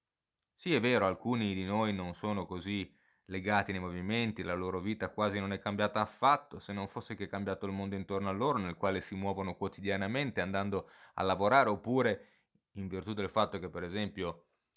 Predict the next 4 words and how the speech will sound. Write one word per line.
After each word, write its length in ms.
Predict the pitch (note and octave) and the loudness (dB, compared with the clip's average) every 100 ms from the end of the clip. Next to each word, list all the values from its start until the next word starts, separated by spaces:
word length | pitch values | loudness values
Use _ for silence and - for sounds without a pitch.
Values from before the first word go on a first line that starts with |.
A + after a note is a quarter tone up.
| _ | _
lavorano 920 | - F2+ F#2+ G#2 G2+ F#2+ F#2 F2 - _ - | -6 -2 2 4 4 0 -2 -2 -6 _ -10
nella 260 | F#2+ F#2 | -8 -6
sanità, 680 | - G#2+ A#2 B2+ C#3 D#3+ - _ _ _ _ - - - - | -4 -2 2 6 6 4 -2 _ _ _ _ -18 -18 -18 -18
stanno 720 | - G#2+ G2+ A#2+ B2+ A2+ | -2 0 0 0 0 0